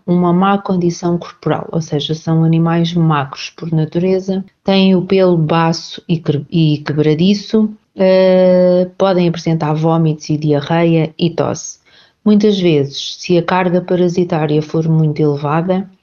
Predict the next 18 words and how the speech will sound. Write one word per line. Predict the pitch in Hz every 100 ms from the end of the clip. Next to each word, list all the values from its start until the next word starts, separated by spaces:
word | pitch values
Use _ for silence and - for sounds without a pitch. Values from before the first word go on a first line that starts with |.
| _ _ -
estes | 180 180 -
podem | 185 180 175
ser | 175 143
eliminados | 165 175 175 175 180 180 -
na | 175 175
diarreia | 165 160 156 175 180 180 175 -
e | 185
no | 175 156
vômito. | 160 165 160 175 165 _ _ _ _ _ _
Como | - 214 214
é |
que | 214
eles | 220 214 208
se | -
infestam? | 208 190 147 135 135 139 - _ _ _ _ _ _ _ -
Claro, | - - - _ -
por | 165
ingestão | 170 165 156 - 175 165 185